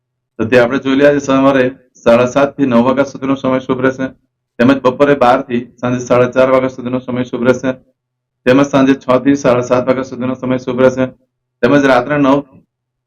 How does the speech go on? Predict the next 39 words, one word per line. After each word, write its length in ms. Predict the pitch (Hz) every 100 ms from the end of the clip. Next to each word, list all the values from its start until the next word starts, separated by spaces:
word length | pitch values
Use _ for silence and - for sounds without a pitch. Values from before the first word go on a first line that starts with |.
| _
આવતીકાલે 460 | 113 117 156 147 151
મળસ્કે 380 | 143 127 131 135
એક 80 | 131
ને 160 | 131 127
ત્રીસ 220 | 143 143
મિનિટ 200 | 131 127
સુધીનો 220 | 127 127
સમય 240 | 127 120
શુભ 240 | 120 127 123
રહેશે, 300 | 123 135 127 - _ _ _
તેમજ 200 | 120 139
આવતીકાલે 540 | 135 - 117 117 131 127
મળસ્કે 440 | 123 123 - 120
ચાર 200 | 123 117
ત્રીસ 240 | 120 131 -
થી 160 | 127
સવારે 320 | 123 117 117 117
છ 160 | 123
વાગ્યા 300 | 120 110 113
સુધીનો 220 | 110 107 110
સમય 260 | 107 117 -
શુભ 220 | _ 117 104
રહેશે. 380 | 104 - 95 _ _ _ _
આ 120 | 120
સમયગાળા 500 | 151 143 143 131 127
દરમિયાન 240 | 127 127 -
તમે 160 | 131
કોઈ 180 | 127 123
કાર્ય 280 | 120 120 113
કરો 180 | 117 113
છો, 140 | 143
તે 120 | 139 120
કાર્યમાં 360 | 113 113 117 110
દિવ્ય 220 | 101 117
સફળતા 400 | 113 107 104 -
પ્રાપ્ત 280 | 101 98 -
થઈ 180 | _ 92
શકે 280 | _ _ _
છે. 180 | -